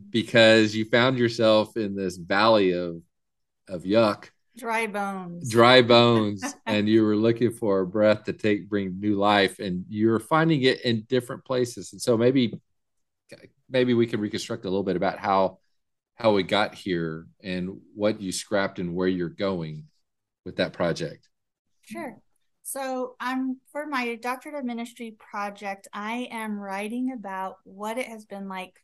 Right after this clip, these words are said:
Speaker 2: for the folks at our church to have a female pastor for the last four years. Um, none of us have had a female pastor before. And so I just wanted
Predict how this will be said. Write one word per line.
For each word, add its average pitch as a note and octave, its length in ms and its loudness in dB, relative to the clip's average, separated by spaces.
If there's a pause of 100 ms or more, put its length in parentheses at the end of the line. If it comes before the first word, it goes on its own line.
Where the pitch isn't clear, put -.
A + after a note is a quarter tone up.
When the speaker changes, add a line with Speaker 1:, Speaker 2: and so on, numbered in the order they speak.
Speaker 2:
for G3+ 360 -10 (340)
the G#3 100 -14
folks G#3+ 440 -12
at G3+ 420 -10
our G3+ 220 -10
church - 640 -14
to G#3+ 140 -12
have G3 480 -8 (120)
a G3+ 260 -16
female F#3 680 -12
pastor F3+ 720 -14
for G3+ 120 -14
the F#3 100 -12
last F3+ 480 -16
four G#3+ 160 -10
years. G3 520 -14 (540)
Um, G3 280 -8 (260)
none G#3+ 260 -6
of A#3 140 -6
us G#3+ 260 -4
have G#3+ 200 -10
had F#3+ 400 -6
a G#3 80 -12
female F#3+ 600 -12
pastor F3+ 440 -12
before. G3 580 -16 (380)
And A3 140 -8
so G#3 320 -8
I C4 220 -6
just E4 260 -14 (160)
wanted A3 420 -6